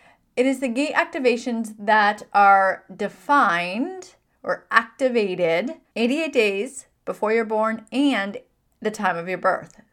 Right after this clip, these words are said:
through the astrological activations, meaning that each one of the shapes represents a planet.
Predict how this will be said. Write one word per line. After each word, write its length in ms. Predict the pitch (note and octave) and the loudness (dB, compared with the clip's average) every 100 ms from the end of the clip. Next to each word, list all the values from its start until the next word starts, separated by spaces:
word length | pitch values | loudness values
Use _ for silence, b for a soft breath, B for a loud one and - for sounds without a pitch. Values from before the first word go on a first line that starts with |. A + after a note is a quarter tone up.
| _ | _
through 520 | C4+ C#4 E4+ F4 E4 | -8 -4 -2 -2 -2
the 160 | C4 - - | -2 0 2
astrological 1700 | G#3 G#3 - A3 G#3+ F#3 F3+ F3+ F3+ F#3+ F3+ - F3 D#3 D#3+ A3 C#4 b - | 2 0 -10 -4 -4 0 4 4 4 -6 -12 -14 -6 -2 0 0 -4 b 0
activations, 840 | F#3+ - F#3+ G#3+ G#3 E3 C3 D3+ | 0 0 -2 0 0 -6 -12 -8
meaning 720 | G3 C4+ C#4+ G#3+ F3+ A#3 C#4+ B B - | 0 2 2 0 -4 -6 -6 B B -4
that 300 | G#3 G3+ - - | 2 4 2 0
each 320 | C4+ B3 - | 0 0 -2
one 160 | A#3+ | 0
of 100 | A3 | 0
the 60 | G3 | -2
shapes 460 | G3+ D#4 D#4 - A3 | -4 -4 -4 -6 0
represents 640 | A3 G#3+ G3 F#3+ F3+ F3+ | 0 0 -6 -4 -6 -6
a 80 | - | -10
planet. 840 | B3 - G4 G4+ C#4+ - - - | -10 -12 -10 -4 -4 -6 -12 -20